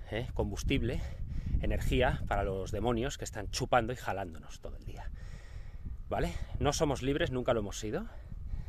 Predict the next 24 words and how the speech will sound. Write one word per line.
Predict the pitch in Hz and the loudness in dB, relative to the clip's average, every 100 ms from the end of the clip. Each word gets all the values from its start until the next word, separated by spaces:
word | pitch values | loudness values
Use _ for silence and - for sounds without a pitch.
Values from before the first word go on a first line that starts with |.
| - - - - - | -6 -4 -2 -2 -2
y | 107 110 104 | 0 0 0
a | 101 95 | -2 -2
mí | 113 | 2
me | |
da | 117 | 4
mucha | 113 107 107 | 4 2 2
pena | 120 113 - - | 4 4 4 2
y | |
mucho | 101 101 - | 2 4 6
asco, | - - - - - | 6 6 6 4 2
me | 104 | 0
suscita | - - - 104 | 0 0 2 2
mucho, | 101 98 - 95 87 | 4 2 2 0 0
mucho | 92 - | -2 -4
rechazo | - - - 160 - | -2 -2 0 0 2
y | 147 | 4
mucho | 123 - - | 6 6 4
repudio, | - - - - - - - - - - - - - | 4 6 6 6 6 4 4 2 2 2 2 2 2
¿eh? | - - - - - - - | 2 2 4 4 4 2 4
Pero | - | 6
es | 117 | 6
lo | - | 4
que | - | 2
hay. | - - | 0 0